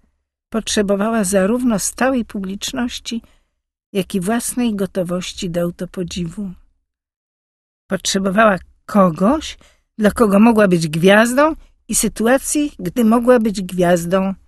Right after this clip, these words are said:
dla siebie. Och, ta Zosia, jak odważnie wypełniała przestrzeń. Ubierała się ekstrawagancko, według własnych pomysłów. Nosiła biżuterię widoczną i brzęczącą z daleka, kilka bransoletek na każdej ręce,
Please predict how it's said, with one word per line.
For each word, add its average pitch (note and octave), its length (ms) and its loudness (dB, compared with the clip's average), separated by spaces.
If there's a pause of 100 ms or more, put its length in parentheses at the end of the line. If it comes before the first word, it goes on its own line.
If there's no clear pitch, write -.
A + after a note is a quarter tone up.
(320)
dla F#3 180 -2
siebie. F3+ 440 -8 (1800)
Och, - 280 -6
ta F3+ 180 0
Zosia, D#3 520 -6 (420)
jak G3 180 -4
odważnie A3 540 4
wypełniała F#3+ 580 4
przestrzeń. - 680 -6 (680)
Ubierała F#3 540 0
się - 160 2
ekstrawagancko, A3+ 1080 0 (380)
według F#3 320 2
własnych E3 480 -4
pomysłów. - 600 -8 (280)
Nosiła A3+ 360 4
biżuterię F3+ 640 0
widoczną D3+ 720 -6 (280)
i G#3+ 80 -4
brzęczącą F3+ 760 0
z D#3 100 -6
daleka, F3 440 0
kilka F#3 380 0
bransoletek E3+ 800 -2
na F3+ 120 0
każdej D#3 440 -4
ręce, A#3 460 0